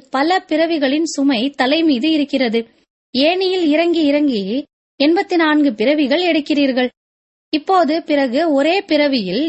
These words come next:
ஏறும் கலை ஏற்படுகிறது. எந்த அளவு தந்தையை நினைவு செய்தபடியே இருப்பீர்களோ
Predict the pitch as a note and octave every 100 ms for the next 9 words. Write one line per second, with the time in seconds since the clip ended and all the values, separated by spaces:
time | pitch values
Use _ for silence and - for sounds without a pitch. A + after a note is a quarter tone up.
0 | A#3+ C#4+ E4+ F4 D#4+ G3+ C#4 D#4+ D4 -
1 | C4 A#3 A3+ G#3+ G#3+ _ _ _ _ _
2 | - C#4 E4+ F#4+ F#4 D#4+ F4+ G4+ D4 D#4+
3 | F#4 F#4 E4+ D4+ E4 D#4+ D#4+ D4 D#4 E4+
4 | C#4+ C4+ D#4+ D#4+ C#4 B3+ G#3 F3+ E3